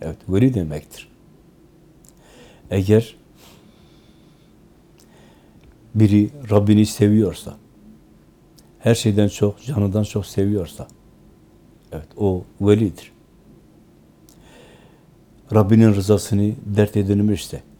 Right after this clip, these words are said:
Rabbine mahcup olmak istemiyorsa, elbette ki o velidir. Eğer o Rabbine sığınırsa,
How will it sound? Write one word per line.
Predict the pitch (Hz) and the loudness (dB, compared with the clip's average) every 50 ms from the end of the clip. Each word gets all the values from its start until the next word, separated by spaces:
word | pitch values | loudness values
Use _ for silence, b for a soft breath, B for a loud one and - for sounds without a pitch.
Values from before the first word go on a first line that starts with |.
| _ - 110 | _ -6 -2
Rabbine | 107 101 95 101 104 107 101 | -2 0 0 0 0 0 0
mahcup | 98 98 98 98 - - 104 104 | 0 -2 -4 -6 -6 -6 -4 -2
olmak | 104 101 104 107 101 - | -2 -2 -2 -2 -4 -4
istemiyorsa, | 104 - - - 104 104 104 101 98 98 - - 101 104 117 - _ _ - | -8 -8 -2 -2 0 0 0 -2 -4 -6 -8 -8 -8 -8 -8 -14 _ _ -4
elbette | 101 120 135 107 95 - - 90 | -4 -4 -4 -6 -8 -8 -10 -10
ki | - - 98 | -8 -4 -4
o | 95 92 92 95 | -2 -2 0 -2
velidir. | 101 104 104 82 - - - - _ _ _ _ _ _ _ _ _ _ _ _ _ _ _ _ _ _ _ _ _ b b b b b b b b b b b _ _ - | -2 -2 -2 -6 -8 -14 -20 -20 _ _ _ _ _ _ _ _ _ _ _ _ _ _ _ _ _ _ _ _ _ b b b b b b b b b b b _ _ -2
Eğer | 127 120 107 110 101 | 0 2 4 4 4
o | 104 104 101 101 101 - - - | 4 4 2 2 0 -2 0 0
Rabbine | 110 101 104 107 104 98 | 2 2 4 2 2 2
sığınırsa, | - - 113 113 107 101 101 95 - - 110 107 110 | 0 2 2 2 2 2 0 -4 -6 -6 -6 -6 -6